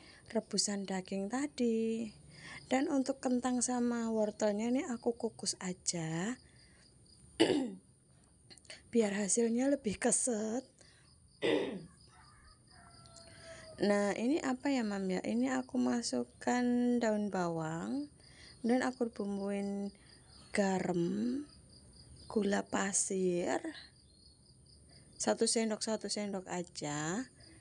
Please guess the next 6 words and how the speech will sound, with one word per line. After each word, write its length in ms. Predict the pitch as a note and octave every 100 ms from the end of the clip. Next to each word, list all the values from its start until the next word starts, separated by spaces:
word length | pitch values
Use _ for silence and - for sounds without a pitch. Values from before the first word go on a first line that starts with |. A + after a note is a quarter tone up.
| - - - -
Dan 240 | - B3+ D4+
ini 800 | - G#3+ G#3+ B3+ C#4+ C#4+ C#4+ C#4+
kaldu 400 | C4+ A3+ G#3+ G#3
bubuk 320 | F#3 F#3+ F#3+ G3
rasa 240 | F#3+ G3
sapi. 960 | F#3+ B3 C#4+ - A3+ A3+ A3+ A3 A3